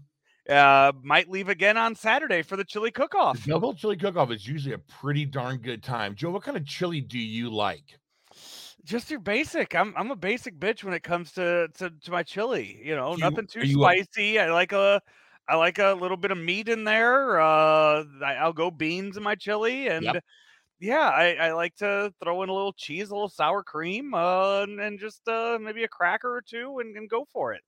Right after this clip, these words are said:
Speaker 2: I'm a, I'm a basic bitch too. Sometimes I'll, sometimes I'll, Joe, I'll, I'll really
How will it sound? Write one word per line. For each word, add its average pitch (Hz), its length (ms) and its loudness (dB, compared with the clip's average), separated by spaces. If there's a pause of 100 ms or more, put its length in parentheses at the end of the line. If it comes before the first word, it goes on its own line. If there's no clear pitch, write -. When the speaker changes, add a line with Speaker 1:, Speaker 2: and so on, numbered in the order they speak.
(380)
Speaker 2:
I'm 180 100 -8
a, 233 40 -10 (120)
I'm - 140 -8
a 247 60 -6
basic 185 480 -14
bitch 180 300 -14
too. 214 200 -14
Sometimes 180 320 -14
I'll, 180 140 -4
sometimes 240 380 -8
I'll, 226 100 0
Joe, 214 320 0
I'll, 139 220 -2
I'll 113 220 -4
really 156 380 -4